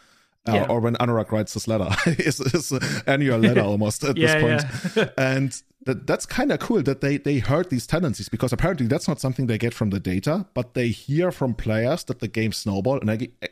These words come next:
Speaker 1: I mean, it makes sense, right? Just by, by the nature of how
Speaker 2: I,
Speaker 1: Ironheart
Speaker 2: I, I
Speaker 1: works.
Speaker 2: think they are a lot, lot, lot more clued in to what players like and don't like than we expect or assume. It's very easy to see discourse on Twitter and wherever and just, like, get general feeling for stuff.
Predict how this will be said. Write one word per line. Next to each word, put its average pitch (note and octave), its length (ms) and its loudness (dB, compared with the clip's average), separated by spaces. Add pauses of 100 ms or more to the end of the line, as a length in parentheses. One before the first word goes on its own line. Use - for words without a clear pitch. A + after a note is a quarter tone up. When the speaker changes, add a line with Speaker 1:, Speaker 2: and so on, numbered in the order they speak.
Speaker 1:
I B2 60 -2
mean, B2+ 160 0
it G2+ 100 -4
makes G#2 240 -2
sense, G2+ 280 -2
right? G2+ 120 -4
Just - 180 -12
by, G2 140 -2
by G2+ 220 -8
the F#2 80 0
nature G2 280 -4
of - 180 -10 (100)
how F2+ 160 -6
Speaker 2:
I, F3+ 120 0
Speaker 1:
Ironheart F#3+ 440 2
Speaker 2:
I, F#3 40 4
I - 40 6
Speaker 1:
works. F3+ 140 0
Speaker 2:
think F#3 180 -2 (100)
they D3+ 200 0
are D3 180 -2
a C#3+ 60 -4
lot, C#3+ 400 -2
lot, C#3+ 220 -6 (100)
lot D3 280 -6
more C#3+ 200 -6
clued C3+ 240 -6
in C3+ 360 -4
to C#3 360 -8
what C#3 340 -8
players C3+ 400 -4
like C3 260 -6
and C3+ 120 -4
don't C3+ 160 -4
like C3+ 280 -10
than C3+ 260 -6 (260)
we D3 80 -8
expect - 440 -14
or C3 220 -12
assume. C3 460 -8 (400)
It's G3 180 -4
very D#3+ 260 0
easy C3 280 -6
to - 80 -16
see C3+ 320 -6
discourse C3 420 -12
on B2+ 80 -12
Twitter C3+ 440 -8
and C3+ 180 -8 (680)
wherever C3+ 460 -2
and B2+ 140 -4
just, B2+ 140 -8
like, C#3 140 -8
get - 240 -6
general C3+ 320 -4
feeling C3+ 360 -4
for B2+ 120 -10
stuff. B2+ 380 -10